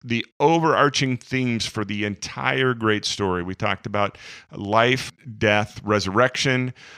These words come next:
We talked about creation, destruction, new creation, and some of those meta themes that we're gonna be seeing as we walk step by step through, uh, an overview of the whole thing.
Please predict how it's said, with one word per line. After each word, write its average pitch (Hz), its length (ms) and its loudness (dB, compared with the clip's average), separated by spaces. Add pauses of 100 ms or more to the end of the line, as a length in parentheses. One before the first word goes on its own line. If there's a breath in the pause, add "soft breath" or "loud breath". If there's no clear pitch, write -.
(140 loud breath)
We 107 80 0
talked 104 260 0
about 98 160 0
creation, 104 880 0 (460)
destruction, 101 880 -2
new 113 240 2
creation, 110 840 0
and 98 200 -6
some 104 200 -4
of 98 80 -6
those 95 500 -2
meta 107 280 -2
themes 107 360 -4
that 92 140 -2
we're 98 100 -4
gonna 98 140 -2
be 92 100 -6
seeing 98 400 0
as 95 160 0
we 92 380 2 (340)
walk 98 580 0
step - 280 -6
by 95 120 -4
step - 560 -4
through, 92 480 -6 (140)
uh, 90 420 -10
an 98 120 -4
overview 95 420 -2
of 87 100 -6
the 87 80 -6
whole 90 200 -6
thing. 87 380 -4